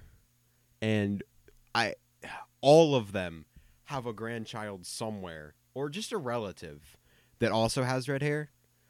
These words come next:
Cause every time I see them, they'll, they'll look up and they'll just kinda stare at it. And they're like, Oh, you have beautiful red hair. You know, my, my, uh, my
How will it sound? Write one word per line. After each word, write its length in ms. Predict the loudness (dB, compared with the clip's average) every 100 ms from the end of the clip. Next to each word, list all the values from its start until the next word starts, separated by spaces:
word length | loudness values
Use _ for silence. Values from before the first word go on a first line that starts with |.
| _ _ _
Cause 220 | 0 0 4
every 260 | 6 6
time 240 | 4 4 4
I 80 | 2
see 240 | 2 0
them, 180 | 0 0
they'll, 220 | 0 0
they'll 200 | 0 2
look 180 | 2 2
up 200 | -2 -2
and 100 | -8
they'll 100 | -8
just 160 | -8 -10
kinda 180 | -10 -10
stare 340 | -10 -4 -2
at 140 | -2 -2
it. 140 | -6 -10 _ -20 -20 _ -10
And 100 | -6
they're 120 | -4
like, 300 | -4 -6 -10 _ _ _
Oh, 260 | -6 -2 0
you 100 | 0
have 220 | 0 -2
beautiful 540 | -4 -2 2 4 4 4
red 240 | 4 2
hair. 380 | 0 0 0 0
You 140 | 0 0
know, 240 | 0 0
my, 340 | -2 -2 0 -2 -4 -8
my, 480 | -6 -4 -2 0 -2
uh, 20 | -2
my 160 | -4